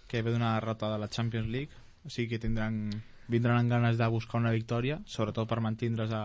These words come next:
a la part de dalt de la Lliga, que normalment el Villarreal està per la part a dalt, i no veig gens un partit fàcil contra el Villarreal, ja que té un molt bon equip,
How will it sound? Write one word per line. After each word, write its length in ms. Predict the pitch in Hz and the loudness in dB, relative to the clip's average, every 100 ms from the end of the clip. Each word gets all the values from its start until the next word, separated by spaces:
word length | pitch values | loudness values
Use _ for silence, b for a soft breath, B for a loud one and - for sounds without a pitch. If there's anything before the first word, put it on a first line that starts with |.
| 101 | -6
a 1080 | 101 - - - _ _ _ _ - - 123 | -10 -12 -16 -16 _ _ _ _ -16 -4 -2
la 80 | 117 | 0
part 160 | 113 107 | 0 0
de 60 | 110 | 0
dalt 160 | 110 110 | 0 -2
de 80 | |
la 80 | 104 | -4
Lliga, 240 | 107 110 123 | -4 -4 -4
que 80 | 127 | -4
normalment 320 | 110 107 107 | -2 -2 -2
el 60 | 104 | -4
Villarreal 380 | 110 107 98 101 | -4 -4 -6 -8
està 240 | - 107 101 | -8 -8 -8
per 160 | 101 110 | -6 -4
la 140 | 104 104 | -4 -4
part 240 | 107 104 | -6 -4
a 140 | - | -4
dalt, 240 | 113 131 175 B B B B B B - | -4 -4 -8 B B B B B B 4
i 260 | 127 127 | 6 6
no 160 | 123 127 | 4 2
veig 220 | 123 127 - 127 | 2 0 -2 0
gens 240 | 127 123 | 2 2
un 120 | 123 | 2
partit 320 | 120 117 120 | 0 0 -2
fàcil 280 | - 123 139 135 | -2 -2 -2 -2
contra 240 | 123 117 | -2 0
el 80 | 113 | 0
Villarreal, 400 | 110 107 107 135 | 0 0 -2 0
ja 60 | 113 | -2
que 60 | 110 | -2
té 80 | |
un 140 | 113 113 | -2 -2
molt 320 | 113 120 113 | 0 0 2
bon 140 | 110 104 | 0 -2
equip, 340 | - 120 135 | -2 -2 -4